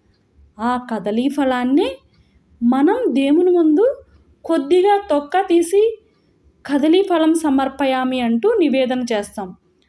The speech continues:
అంతేకాక అరటి ఆకును మనం భోజనానికి వాడతాం. అరటి పిలకలను శుభకార్యాలలో మండపాలకు అలంకరణగా వాడతారు." చూసారా అండి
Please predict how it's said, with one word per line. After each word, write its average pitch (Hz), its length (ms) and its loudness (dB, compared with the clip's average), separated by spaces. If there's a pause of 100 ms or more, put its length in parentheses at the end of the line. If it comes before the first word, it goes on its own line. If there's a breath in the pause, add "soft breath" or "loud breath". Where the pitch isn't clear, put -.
(220)
అంతేకాక 233 720 -4 (840 soft breath)
అరటి 330 440 0
ఆకును 294 500 0
మనం 294 320 2
భోజనానికి 269 680 0
వాడతాం. 202 540 -6 (580)
అరటి 269 360 -2
పిలకలను 294 680 0 (480)
శుభకార్యాలలో 403 1040 2
మండపాలకు 294 1080 -2 (200)
అలంకరణగా 277 720 0
వాడతారు." 214 500 -6 (580)
చూసారా 254 480 -6
అండి 254 480 -2